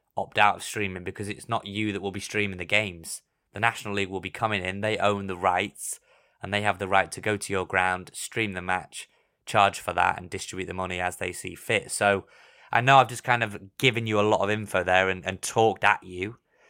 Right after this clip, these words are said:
So I hope if you've been listening, that is interesting. But the key takeaway, it's about twenty-two pound fifty, twenty-three pound a month in terms of a monthly pass. Maybe you wanna give it a try for a month.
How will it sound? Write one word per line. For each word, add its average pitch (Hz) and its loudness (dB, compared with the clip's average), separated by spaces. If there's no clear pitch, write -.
So - 0
I 92 6
hope 107 0
if 90 -10
you've 95 -6
been 101 -4
listening, 98 -4
that 95 2
is 92 -4
interesting. 95 -6
But 95 0
the 131 -4
key 170 0
takeaway, 127 4
it's 104 -4
about 107 2
twenty-two 147 -2
pound 117 0
fifty, 110 -6
twenty-three 110 -6
pound 101 0
a 101 -6
month 101 -4
in 95 -8
terms 98 -2
of 95 -4
a 95 -4
monthly 123 -2
pass. 113 0
Maybe 107 -4
you 98 -6
wanna 92 -6
give 92 -8
it 87 -6
a 90 -12
try 92 -2
for 92 -6
a 92 -6
month. 107 -6